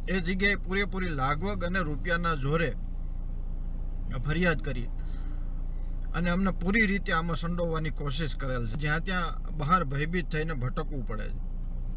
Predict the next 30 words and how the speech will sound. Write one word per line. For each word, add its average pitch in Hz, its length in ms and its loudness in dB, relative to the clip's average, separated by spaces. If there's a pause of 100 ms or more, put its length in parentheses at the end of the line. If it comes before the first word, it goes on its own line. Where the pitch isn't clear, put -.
(420)
અમે 185 160 4
અમારા 190 260 4
આશ્રમે 196 320 0
પણ 208 160 0
નથી 175 300 2
જઈ 135 180 0
શકતા, 113 380 -2 (1120)
કારણ 185 180 4
કે 208 120 2
ત્યાં 190 200 0
અમારા 190 240 4
આશ્રમમાં 196 480 0
પણ 190 120 0
અજાણ્યા 185 340 2
માણસો 175 400 0
ગુંડા 170 300 -2
તત્વોને 170 460 -2
મોકલીને 160 480 -2
ધાક 139 240 0
ધમકીઓ 156 480 0
આપી 147 340 0 (1160)
અને 190 160 2
નંબર 180 320 4
પ્લેટ 196 260 0
વગરની 185 360 -2
ગાડીઓ 175 360 2
અમારા 175 240 0
આશ્રમની 180 400 -2
આસપાસ 165 420 -2 (1000)
સતત 180 360 0